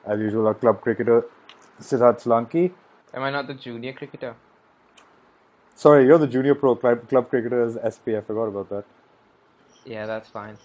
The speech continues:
Speaker 2: Also, you, c-, 'cause you know the last show we did, which was three, four weeks ago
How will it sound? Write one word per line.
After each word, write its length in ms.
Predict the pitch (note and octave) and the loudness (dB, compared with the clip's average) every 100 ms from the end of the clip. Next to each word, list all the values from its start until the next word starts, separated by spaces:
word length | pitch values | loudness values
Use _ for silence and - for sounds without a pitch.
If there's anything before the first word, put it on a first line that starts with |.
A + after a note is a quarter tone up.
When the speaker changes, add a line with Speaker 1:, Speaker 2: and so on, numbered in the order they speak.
| _ _ | _ _
Speaker 2:
Also, 460 | A#2+ D3 D3+ F3 D#3 | -6 -6 -6 -6 -6
you, 260 | C3 C#3+ - _ | -8 -12 -14 _
c-, 100 | D3 | -16
'cause 280 | B2 D#3 C#3+ | -14 -12 -10
you 80 | C#3+ | -8
know 80 | D3+ | -6
the 80 | |
last 400 | D3+ A2 A2+ B2+ | -4 -2 -4 -6
show 120 | - B2 | -12 -12
we 180 | A#2+ | -10
did, 160 | A2+ A2+ | -10 -12
which 180 | A2 - | -14 -16
was 140 | A2+ | -20
three, 280 | - - A2+ | -20 -16 -14
four 280 | A2+ A#2+ A2+ | -10 -10 -10
weeks 340 | A2 A2 - | -12 -16 -18
ago 280 | A2 A2 G#2+ | -12 -12 -14